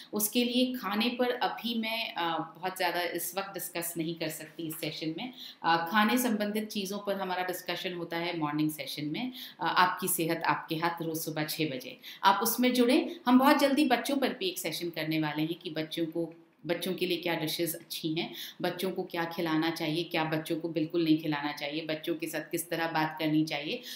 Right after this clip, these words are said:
तो बच्चों के लिए हम एक session शुरू करने वाले हैं, आप उसमें जुड़िए, आपको यकीनन हम बता पाएंगे कि, अ, यहाँ पर आपको NutriCharge डीएचए, अ, sorry, NutriCharge डीएचए twist और NutriCharge kids के साथ-साथ आपको और क्या देना है।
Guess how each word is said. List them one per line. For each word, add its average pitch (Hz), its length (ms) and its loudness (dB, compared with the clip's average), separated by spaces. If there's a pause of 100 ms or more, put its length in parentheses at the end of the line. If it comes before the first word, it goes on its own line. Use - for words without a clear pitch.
(160)
तो 233 80 6
बच्चों 240 440 6
के 294 120 2
लिए 240 140 2
हम 214 200 2
एक 208 120 -4
session 185 420 -2 (140)
शुरू 190 240 -4
करने 156 300 4
वाले 151 220 0
हैं, 170 80 2
आप 170 120 -2
उसमें 175 280 -2
जुड़िए, 180 380 0 (240)
आपको 185 400 2
यकीनन 190 440 -2
हम 175 160 -4
बता 156 240 -2
पाएंगे 147 420 -4
कि, 170 380 -16
अ, 143 380 -8 (260)
यहाँ 165 300 -2
पर 170 120 0
आपको 160 260 -2
NutriCharge 156 540 0
डीएचए, 165 580 -6
अ, 151 160 -2
sorry, 156 260 0
NutriCharge 160 440 0
डीएचए 160 320 -2
twist 202 400 -6 (260)
और 240 160 6
NutriCharge 208 520 2 (120)
kids 214 240 0
के 202 140 -4
साथ-साथ 180 800 2
आपको 151 460 -6
और 143 260 -8
क्या 123 100 -10
देना 120 360 -16
है। - 220 -20